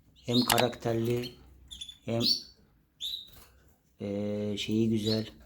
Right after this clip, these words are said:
eee, vasıflı. Güzel kuş. Orada da diğer kuşlarımız duruyor, benden küçükler.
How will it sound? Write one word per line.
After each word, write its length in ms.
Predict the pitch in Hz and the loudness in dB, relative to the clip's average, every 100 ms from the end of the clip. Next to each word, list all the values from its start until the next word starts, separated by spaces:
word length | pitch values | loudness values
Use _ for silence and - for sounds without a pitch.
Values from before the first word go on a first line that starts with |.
| - | -12
eee, 340 | 101 92 92 92 98 101 | -10 -8 -10 -10 -10 -6
vasıflı. 680 | 107 - 110 - 113 113 113 - - - - - - _ - _ _ | -4 -4 -6 -4 -2 -2 -4 -16 -20 -20 -20 -20 -20 _ -20 _ _
Güzel 360 | 101 98 101 - | -8 -4 -4 -2
kuş. 240 | - - - - - - _ - - - - - - - - - | -4 -4 -8 -14 -20 -20 _ -20 -20 -20 -20 -20 -20 -18 -16 -10
Orada 320 | 113 104 107 | -8 -8 -8
da 120 | 107 | -8
diğer 260 | 107 104 107 | -8 -8 -10
kuşlarımız 540 | - - 107 104 101 | -10 -8 -6 -6 -6
duruyor, 360 | 101 98 98 95 | -10 -8 -6 -4
benden 220 | 95 98 | -4 -4
küçükler. 520 | 95 - - 98 104 | -6 -10 -12 -12 -12